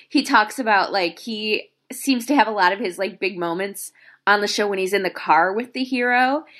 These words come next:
And, um, it, it made perfect sense putting it in context of what culture is. It's,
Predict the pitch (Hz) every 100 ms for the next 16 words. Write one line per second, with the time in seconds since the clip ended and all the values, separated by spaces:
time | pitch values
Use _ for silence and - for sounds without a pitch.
0 | - _ 214 202 202 196 196 190 - 175
1 | 160 156 165 160 175 _ _ _ _ _
2 | - 262 - 262 226 262 262 277 254 226
3 | - 277 277 190 - - _ _ - 226
4 | 214 196 190 208 180 185 156 - - 175
5 | 147 180 160 - 185 - 160 - 202 151
6 | 98 - 165 -